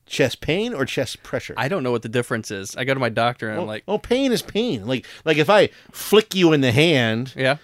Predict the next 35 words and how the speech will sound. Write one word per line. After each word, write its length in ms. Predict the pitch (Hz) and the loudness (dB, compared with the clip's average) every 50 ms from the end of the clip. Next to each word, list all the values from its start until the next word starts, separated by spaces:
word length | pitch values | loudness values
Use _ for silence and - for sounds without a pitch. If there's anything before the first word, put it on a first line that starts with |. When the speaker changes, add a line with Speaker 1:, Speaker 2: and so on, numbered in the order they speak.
| _ _ _ _ _ _ _ - | _ _ _ _ _ _ _ 2
Speaker 1:
it 180 | 156 160 165 | 4 4 4
hurts, 420 | 170 196 220 175 123 98 - - - | 4 6 6 4 4 2 -2 -4 0
right? 360 | 113 120 131 151 190 196 - _ | 2 4 4 4 2 0 -4 _
Speaker 2:
Right. 240 | 156 143 127 107 - | 0 0 0 0 0
Speaker 1:
But 80 | 160 147 | 0 2
if 60 | 127 | 2
I 60 | 131 | 2
squeeze 880 | 117 - - - - - - - 139 147 208 247 262 269 233 143 113 | 2 2 2 0 0 0 -2 -2 0 0 2 2 2 2 2 2 0
your 180 | 113 113 110 107 | 2 2 2 2
hand, 640 | 101 101 104 101 101 98 95 92 95 95 104 120 131 | 0 -2 -4 -4 -4 -4 -4 -6 -6 -8 -8 -6 -6
Speaker 2:
Okay. 240 | 214 240 - 151 151 | -6 -2 0 2 2
Speaker 1:
it's 80 | 147 151 | 2 2
a 60 | 165 | 2
different 260 | 151 170 160 185 170 | 0 0 0 -2 -2
feeling. 280 | - 262 220 135 101 - | -2 -4 -4 -4 -2 -2
Speaker 2:
I 60 | 175 | 2
guess 180 | 180 233 240 - | 2 2 2 2
Speaker 1:
Chest 40 | 240 | 0
Speaker 2:
it's 80 | 180 156 | -2 -2
Speaker 1:
pain 80 | 156 | 0
or 40 | 175 | 0
Speaker 2:
chest 160 | 185 170 - | 0 0 -2
Speaker 1:
chest 120 | - 151 - | -4 -10 -6
Speaker 2:
pressure 500 | - 143 131 131 127 - 151 156 165 156 | -2 0 0 0 0 -2 -4 -4 -4 -4
around 240 | - 135 135 131 131 | -2 0 0 2 2
my 100 | 127 123 | 0 0
Speaker 1:
Yeah. 60 | 117 | 0
Speaker 2:
heart. 240 | 120 120 127 139 - _ _ _ _ _ | 0 0 0 0 -2 _ _ _ _ _
Speaker 1:
Like 140 | - 123 110 | -2 0 0
when 120 | - 117 113 | 0 -2 -2
you, 160 | 107 98 85 - _ _ | -2 -6 -8 -12 _ _
when 120 | - 107 107 | -6 -4 -4
you 60 | 107 | -2
breathe 260 | 87 95 110 110 101 107 | -2 0 0 0 0 0
in? 340 | 113 123 165 214 220 247 | 0 0 0 -2 -6 -8